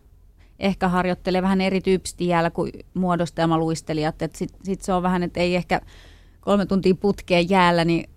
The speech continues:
on, niinku, järkevää. Et sit tekee, niin kuin Maxkin sanoi tossa, että tehokkaasti sit vähän vähemmän. Et se vähän riippuu, jollekin sopii sellainen, että treenaa hirveästi ja sit to-, jollekin silleen, että vähän vähemmän, mutta osaa tehdä sen, käyttää tehokkaasti sen ajan. Mut et kyllä taitoluistelussa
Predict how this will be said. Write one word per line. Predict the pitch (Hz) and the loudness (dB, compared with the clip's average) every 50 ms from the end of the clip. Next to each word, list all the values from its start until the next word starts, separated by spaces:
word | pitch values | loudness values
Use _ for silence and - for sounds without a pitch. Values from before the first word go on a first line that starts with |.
| - - - | -20 -10 -6
on, | 175 170 170 175 175 - - | -4 -2 -2 -2 -4 -6 -8
niinku, | - 175 180 160 160 165 - - - - - | -8 -8 -8 -6 -6 -8 -10 -12 -16 -10 -6
järkevää. | 185 170 165 165 160 - - 160 156 151 156 160 170 170 175 - | -2 0 0 0 0 -2 -4 -4 -2 -2 -2 -2 -2 -2 -6 -10
Et | 165 - | -10 -8
sit | - 165 - | -8 -8 -6
tekee, | - 175 165 - 185 180 | -6 -8 -4 -2 -2 0
niin | 180 170 165 | 0 0 0
kuin | 170 170 - - - | -2 -4 -4 -6 -6
Maxkin | - 180 175 165 - - - 180 | -4 -4 -4 -4 -4 -6 -8 -4
sanoi | - - 170 170 165 156 | -2 0 2 2 2 0
tossa, | - 170 - - 185 | -2 -6 -6 -6 -8
että | - - - | -8 -8 -10
tehokkaasti | 147 - - 180 175 175 160 - - - - 165 - - 180 | -12 -6 -4 -2 -2 -2 -2 -4 -6 -6 -6 -4 -6 -8 -8
sit | - - 170 - 170 | -6 -8 -6 -4 -4
vähän | 170 170 170 156 | -4 -2 -2 -2
vähemmän. | 156 165 165 170 156 160 165 170 170 - - - - - - - _ - | 0 0 0 0 0 0 0 -2 -2 -4 -10 -20 -20 -20 -20 -20 _ -10
Et | 208 208 | -8 -6
se | - 226 | -4 -2
vähän | 247 269 285 | 0 0 2
riippuu, | 302 285 269 - - 233 226 | 2 0 0 2 2 2 2
jollekin | - - 285 285 240 190 - - 233 | 4 4 4 4 4 4 2 0 -2
sopii | - - 254 240 - 233 226 220 | 0 0 0 0 2 2 0 2
sellainen, | 214 220 214 208 202 196 | 2 4 4 4 4 4
että | 196 | 2
treenaa | - 220 220 220 214 202 196 | 4 4 6 6 6 6 6
hirveästi | 202 214 220 208 185 - 185 - - 170 - - 170 165 156 | 4 4 4 2 0 -2 -4 -4 -4 -4 -4 -4 -4 -4 -4
ja | 185 185 | -2 -2
sit | 180 208 196 | -2 -2 -2
to-, | - 208 - - | -2 -2 -2 0
jollekin | 185 208 190 175 165 - - 156 | 2 2 2 2 2 0 -4 -6
silleen, | - 196 185 175 165 | -4 -2 -2 -2 -2
että | 165 - | -2 -2
vähän | 185 170 175 160 151 | -2 -2 -2 -2 -2
vähemmän, | 160 156 165 160 165 160 170 170 | -2 -2 0 -2 -2 -2 -2 -2
mutta | 160 170 - - - - | -2 -2 -4 -6 -8 -6
osaa | - 156 151 160 156 156 | -6 -6 -6 -6 -6 -6
tehdä | - 165 165 165 | -6 -6 -6 -6
sen, | 151 - 170 170 151 - - - - - - _ _ - | -4 -4 -4 -4 -4 -6 -10 -20 -20 -20 -20 _ _ -10
käyttää | - 180 175 - - 170 | -8 -8 -6 -6 -8 -10
tehokkaasti | - - 170 175 170 - - - 180 - - - | -6 -4 -4 -4 -4 -4 -6 -8 -8 -8 -10 -14
sen | - - - 175 175 | -12 -8 -4 -2 -2
ajan. | 170 170 170 175 | 0 0 -2 -2
Mut | 175 190 - - | -4 -4 -4 -6
et | 190 - | -8 -4
kyllä | - 214 202 180 | -2 -2 0 0
taitoluistelussa | 180 214 214 208 202 190 196 202 - - 190 190 - - 202 | 2 2 2 2 2 0 -2 -2 -2 -4 -8 -4 -2 -2 -4